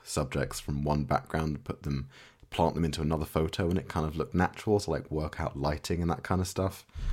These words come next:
um, which could be really cool and do some funky stuff with that, I'm sure. Um,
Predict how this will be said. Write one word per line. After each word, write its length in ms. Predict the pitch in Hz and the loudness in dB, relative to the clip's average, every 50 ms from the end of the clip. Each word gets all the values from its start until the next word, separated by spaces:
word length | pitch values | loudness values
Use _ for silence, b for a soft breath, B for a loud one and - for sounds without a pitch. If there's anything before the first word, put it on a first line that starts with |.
| B B B B - | B B B B -2
um, 380 | - 85 85 85 85 82 - - | 0 0 2 2 0 0 -2 0
which 240 | - 135 139 135 - | 2 2 2 2 2
could 120 | - 110 90 | 0 2 2
be 80 | 90 | 2
really 240 | 80 78 78 71 73 | 2 2 0 0 -2
cool 300 | - - 73 71 71 71 - - - - - - | -2 -2 -2 -2 -2 -4 -12 -16 -20 -20 -10 -6
and 280 | 73 73 73 73 73 69 | -4 -2 -2 -2 -2 -2
do 120 | 76 76 | -4 -4
some 240 | - - 71 71 73 | -6 -6 -6 -6 -6
funky 340 | - - 78 73 - - 67 | -4 -4 -4 -4 -4 -6 -6
stuff 300 | 67 - 71 67 - - | -4 -4 -4 -4 -2 -6
with 100 | 78 - | -4 -2
that, 220 | - 71 73 - | -2 -2 -2 -2
I'm 140 | - 78 76 | -4 -4 -4
sure. 300 | - - 71 71 73 78 - B B B B B B B B B B B B B B - - | -2 0 0 0 0 0 -4 B B B B B B B B B B B B B B -14 -8
Um, 760 | - 76 76 78 80 80 80 80 80 80 80 82 82 80 | -4 -2 0 2 2 2 2 2 2 2 2 2 0 -2